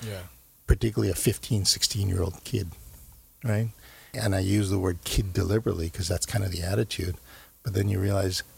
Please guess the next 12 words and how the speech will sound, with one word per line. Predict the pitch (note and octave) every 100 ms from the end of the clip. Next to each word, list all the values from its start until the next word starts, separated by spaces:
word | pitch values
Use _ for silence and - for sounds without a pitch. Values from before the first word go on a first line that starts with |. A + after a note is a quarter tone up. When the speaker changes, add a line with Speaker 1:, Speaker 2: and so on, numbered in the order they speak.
| -
Speaker 2:
these | G#2+ -
fifteen, | - A2 - A2 F#2+
sixteen-year-old | - - - F#2+ F#2 F#2 F#2 F2 - - -
leaders, | F#2+ G2 G2 F2 - - - - - -
young | - A2 G#2
adults, | E2 E2+ F2 - -
could | - G2+
actually | E2+ - F2+
teach | - - -
me | - F#2+
a |
lot. | F2+ F#2 F#2+